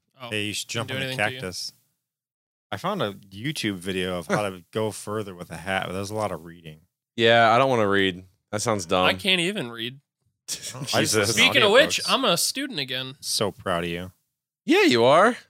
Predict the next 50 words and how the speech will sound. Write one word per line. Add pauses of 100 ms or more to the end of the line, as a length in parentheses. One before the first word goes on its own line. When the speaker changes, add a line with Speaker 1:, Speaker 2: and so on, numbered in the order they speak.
Speaker 3:
Oh,
wait,
there's
Speaker 1:
Yeah.
Speaker 3:
a
thing
over
there.
Speaker 1:
Look
at
me
applying
myself. (800)
Speaker 3:
Well,
let's
not, (120)
let's
not
go
too
far.
Speaker 1:
Not
Speaker 2:
Yeah. (140)
Speaker 1:
yet. (180)
I
still
Speaker 3:
Yeah.
Speaker 1:
have
a
couple
weeks
before
I
have
to
apply
Speaker 3:
You,
you
Speaker 1:
myself.
Speaker 3:
may
theoretically
p-,
apply
yourself,
Speaker 1:
Yeah.
Speaker 3:
but
you
have
not
yet.